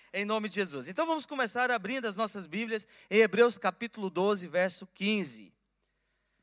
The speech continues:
Livro de Hebreus, capítulo doze, verso quinze. Diz assim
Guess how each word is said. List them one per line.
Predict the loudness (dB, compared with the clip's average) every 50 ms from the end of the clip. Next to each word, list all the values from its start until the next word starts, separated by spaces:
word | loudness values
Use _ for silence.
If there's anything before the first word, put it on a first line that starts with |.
| _ _ _ _ _ _ _ _ _ _
Livro | -14 -14 -12 -12 -12
de | -10 -8 -8
Hebreus, | -8 -6 -2 0 0 0 0 -2 -6 -6
capítulo | -6 -8 -8 -8 -14 -16 -12 -12 -12 -8
doze, | -6 -4 -2 0 0 0 -2 -2 -6 -12 -14 -16 -18
verso | -12 -6 -4 -2 0 0 -2 -2 -6 -10 -12 -14 -16 _ _
quinze. | -8 -4 0 2 2 2 2 0 -2 -6 -8 -10 -12 -16 _ _ _ _ _ _ _ _ _ _ _ _ _ _ _ _ _ _ _ _ _ _ -20 -20 _ _ _ _ _ _ _ _ -12
Diz | -6 -2 2 2
assim | 2 2 2 0 2 2 2 2 0 -4 -8